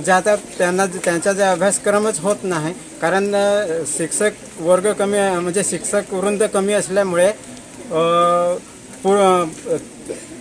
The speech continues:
पहिली ते दहावीपर्यंतच्या मुलांना ते काय शिकवू शकत नाही. अ-, असं पण नुकसानच आहे. म्हणून आम्ही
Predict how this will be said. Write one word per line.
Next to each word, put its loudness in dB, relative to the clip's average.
पहिली 6
ते 2
दहावीपर्यंतच्या 2
मुलांना 2
ते 2
काय 0
शिकवू -4
शकत 0
नाही. -2
अ-, -4
असं 4
पण 2
नुकसानच 2
आहे. 4
म्हणून 2
आम्ही 2